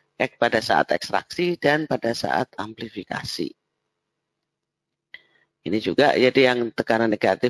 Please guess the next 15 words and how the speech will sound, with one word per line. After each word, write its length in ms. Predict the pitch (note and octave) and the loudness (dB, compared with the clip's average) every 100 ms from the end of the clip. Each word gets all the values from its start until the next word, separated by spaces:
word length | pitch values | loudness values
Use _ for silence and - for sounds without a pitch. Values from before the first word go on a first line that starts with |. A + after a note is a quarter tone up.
| G#2 | 0
adalah 480 | G2 G2+ F#2+ F#2+ - _ _ _ _ _ | 0 2 2 0 -6 _ _ _ _ _
untuk 800 | G#2+ G#2+ - G#2+ F#2 - - _ _ _ | -10 -8 0 4 4 2 -6 _ _ _
persiapan 640 | G#2 - F2+ - F#2 F2+ | -4 0 0 2 2 4
reagennya, 560 | F#2+ G2 G2 A#2+ E3+ F#3 | 2 2 0 2 0 0
tekanan 380 | C3+ B2 A2+ - | -2 -2 -4 -6
positif 480 | A2 - - D#3 - | -4 -4 -6 -8 -2
pada 480 | G#2 - A#2 D#2 | -4 0 -2 0
am-, 140 | G#2 - _ _ - - _ _ | -4 -10 _ _ -20 -20 _ _
preparasi 560 | - A2+ G2+ G2 G#2 A#2+ | -2 0 2 0 0 -4
sampel 640 | - F#2+ G#2+ A2 D3 C#3+ - | -6 -4 -4 0 0 0 0
dan 480 | C#3+ C3+ C3 C3 D3 _ _ _ _ _ _ _ | 2 2 2 -6 -14 _ _ _ _ _ _ _
atau 240 | F2+ - C#2+ | -10 -6 -6
ekstraksi 480 | - G2 - G2+ | -6 -10 -6 -8
D 320 | - D2 | -4 -2
N 0 | B1+ | -2